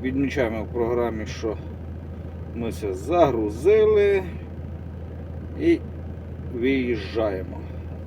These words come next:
Так що так. Все,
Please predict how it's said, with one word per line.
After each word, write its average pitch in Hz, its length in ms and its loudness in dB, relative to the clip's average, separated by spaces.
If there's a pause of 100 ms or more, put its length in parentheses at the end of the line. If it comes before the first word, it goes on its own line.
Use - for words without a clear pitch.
(1400)
Так - 180 -4
що - 180 -2
так. 87 220 -4 (2000)
Все, 107 260 -6